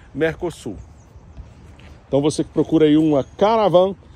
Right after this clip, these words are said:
seis cilindros de fábrica, encontrou na versão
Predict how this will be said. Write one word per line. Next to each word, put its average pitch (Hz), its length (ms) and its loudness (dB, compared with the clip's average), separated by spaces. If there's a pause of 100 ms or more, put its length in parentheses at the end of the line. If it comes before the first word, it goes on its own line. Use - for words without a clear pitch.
(220)
seis - 360 -2
cilindros 160 760 -6
de 196 160 2
fábrica, 190 800 -4 (320)
encontrou 160 720 -6 (720)
na 165 220 -2
versão 147 520 -6